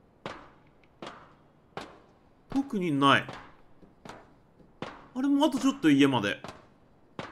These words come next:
これ八階。あれ、マジでない。終わってしまって構わんのか？恋しない？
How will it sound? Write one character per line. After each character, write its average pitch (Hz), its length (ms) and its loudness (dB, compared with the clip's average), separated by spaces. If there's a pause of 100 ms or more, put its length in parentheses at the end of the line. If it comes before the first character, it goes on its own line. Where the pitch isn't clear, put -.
(1200)
こ 226 60 -8
れ 202 60 -6
八 170 240 -6
階。 156 260 4 (920)
あ 254 40 -2
れ、 262 60 0
マ 330 160 4
ジ 294 60 0
で 196 80 4
な 180 180 8
い。 - 140 2 (2000)
終 208 120 -4
わ 277 80 4
っ 285 120 -2
て 269 100 -2
し - 140 -2
ま 254 100 0
っ 254 60 -14
て 262 80 -2
構 220 260 2
わ 247 60 4
ん 165 80 -2
の 123 60 -6
か？ - 220 -10 (2500)
恋 330 160 6
し - 80 -4
な 175 160 8
い？ 277 60 -4